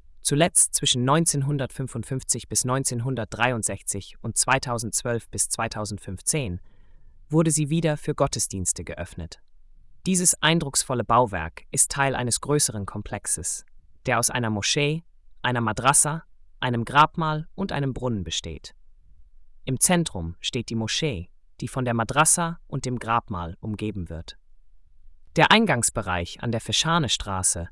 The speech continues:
wird von einem rechteckigen, behauenen Steinbrunnen geschmückt. Die Moschee zeichnet sich durch ihre ineinandergreifenden Stein- und Ziegelwände aus,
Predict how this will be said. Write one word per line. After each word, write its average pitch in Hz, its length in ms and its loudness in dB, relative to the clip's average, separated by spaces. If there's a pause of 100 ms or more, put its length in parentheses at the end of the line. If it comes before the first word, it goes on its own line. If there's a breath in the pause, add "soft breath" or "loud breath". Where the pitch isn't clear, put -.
(260)
wird 156 200 0
von 156 160 0
einem 131 260 2
rechteckigen, 117 800 -2 (120)
behauenen 113 540 0
Steinbrunnen 95 720 0
geschmückt. - 580 -8 (1120)
Die 156 60 6
Moschee 196 380 6
zeichnet 151 460 2
sich - 220 -4
durch 120 180 -4
ihre 120 200 -4
ineinandergreifenden 107 1000 0
Stein- 110 420 2
und 110 160 -6
Ziegelwände 90 640 0
aus, 78 300 -4